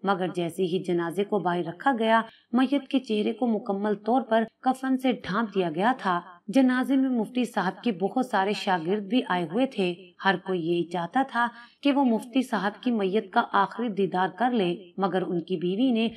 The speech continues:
मुफ्ती साहब के चेहरे से कफन ना हटाया और सबको मना कर दिया। कहा कि मेरे शोहर का चेहरा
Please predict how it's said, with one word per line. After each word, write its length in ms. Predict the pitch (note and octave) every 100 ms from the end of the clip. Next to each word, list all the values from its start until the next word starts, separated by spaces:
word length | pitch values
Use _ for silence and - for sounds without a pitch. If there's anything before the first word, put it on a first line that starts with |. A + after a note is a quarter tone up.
| - - _
मुफ्ती 300 | B3+ C4 - C4
साहब 300 | A3+ G#3 G#3+
के 120 | B3
चेहरे 300 | - G3+ G#3
से 220 | G#3 B3
कफन 320 | - G#3 A#3+ G#3+
ना 160 | F#3+
हटाया 520 | B3+ A3+ F#3 E3+ F3+ F3+ - _ -
और 120 | G#3+
सबको 400 | G#3+ F#3 - G#3+
मना 280 | F#3+ E3+ A#3
कर 200 | B3 G3
दिया। 320 | D#3 F3 F3+ F3+ - _ -
कहा 200 | G3 F#3
कि 160 | F#3
मेरे 240 | F3 E3+ F3
शोहर 260 | - F3+
का 180 | F#3+ G3
चेहरा 380 | F#3 F#3 F#3 G#3+